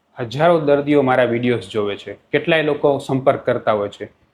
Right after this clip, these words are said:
સાચી વાત એ છે કે અમે જે સારવાર કરીએ છીએ એ સ્પષ્ટત રીતે દરેક પ્રકારના તમારા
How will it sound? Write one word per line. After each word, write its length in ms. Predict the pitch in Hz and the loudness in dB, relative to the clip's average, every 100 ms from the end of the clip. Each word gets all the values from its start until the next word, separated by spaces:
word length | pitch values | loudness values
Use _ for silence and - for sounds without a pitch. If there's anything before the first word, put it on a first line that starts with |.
| _ | _
સાચી 420 | - 139 131 175 | -4 -2 0 4
વાત 240 | 170 165 165 | 4 4 2
એ 120 | 160 | 0
છે 260 | 156 147 139 | 2 0 2
કે 260 | 135 120 123 | -2 -4 -2
અમે 200 | 143 151 | 0 2
જે 140 | 147 | 0
સારવાર 340 | 147 139 139 | 2 2 2
કરીએ 300 | 131 135 139 | 0 -2 -2
છીએ 300 | 135 143 131 | -4 -6 -4
એ 40 | 127 | -4
સ્પષ્ટત 600 | - - 143 143 156 156 | -8 0 0 4 2 6
રીતે 460 | 151 135 135 139 123 | 4 4 2 0 2
દરેક 380 | 110 143 147 | 4 2 2
પ્રકારના 520 | 131 127 131 131 131 131 | -4 -2 0 0 -2 -2
તમારા 400 | 120 123 123 123 | -4 0 2 2